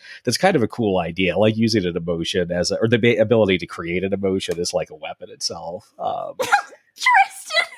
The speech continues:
Speaker 2: that was the plot of one of the Batman movies. <laughs>
Speaker 1: Which one? Was,
Speaker 2: The
Speaker 1: oh, right.
Speaker 2: Scarecrow.
Speaker 1: Yes,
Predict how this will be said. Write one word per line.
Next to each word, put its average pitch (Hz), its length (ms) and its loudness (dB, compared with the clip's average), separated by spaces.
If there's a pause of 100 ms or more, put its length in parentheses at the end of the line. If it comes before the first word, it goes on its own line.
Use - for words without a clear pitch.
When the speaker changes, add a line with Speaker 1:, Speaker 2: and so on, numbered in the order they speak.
Speaker 2:
that 698 240 0
was 784 240 4
the 740 80 0 (140)
plot 571 340 2
of 571 160 0
one 523 180 2
of 508 60 -2
the 508 120 -2 (140)
Batman 539 640 2 (380)
movies. - 1080 -8 (960)
<laughs> - 0 -
Speaker 1:
Which 240 160 6
one? 190 420 4 (160)
Was, 185 160 4
Speaker 2:
The - 60 -20 (260)
Speaker 1:
oh, 247 220 4
right. 494 280 6
Speaker 2:
Scarecrow. 571 200 4 (800)
Speaker 1:
Yes, 285 480 2